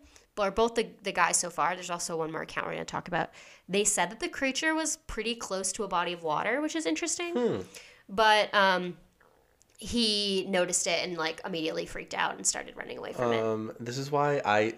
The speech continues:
Speaker 2: to this day, do not walk alone outside in the dark.
Speaker 1: But before he, like, totally booked it and realized that it was, um, the, this, like, demonic creature,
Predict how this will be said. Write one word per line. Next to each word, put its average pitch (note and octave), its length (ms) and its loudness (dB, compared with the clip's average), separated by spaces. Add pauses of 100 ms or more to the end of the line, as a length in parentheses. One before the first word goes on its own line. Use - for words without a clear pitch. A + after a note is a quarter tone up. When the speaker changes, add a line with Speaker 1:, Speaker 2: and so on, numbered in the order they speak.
Speaker 2:
to A2+ 140 -2
this G#2+ 160 -4
day, B2 520 2
do A2 100 -4
not G2+ 220 -2
walk F#2+ 440 -4
alone F#2+ 480 -6
outside G2+ 360 -8
in G#2 60 -8
the G#2 80 -6
dark. - 340 -10 (160)
Speaker 1:
But G3+ 280 10 (380)
before G#3 320 4
he, G#3+ 220 0
like, F3 440 2
totally F#3 640 0
booked D#3 240 0
it G#3+ 180 2
and F#3 100 -4
realized E3+ 420 2
that E3 100 -2
it D3+ 120 -4
was, D#3+ 400 -2 (480)
um, D#3 480 -2 (100)
the, E3+ 380 -2 (100)
this, E3+ 240 -2
like, D#3+ 160 -2
demonic D#3 380 2
creature, A#3 500 0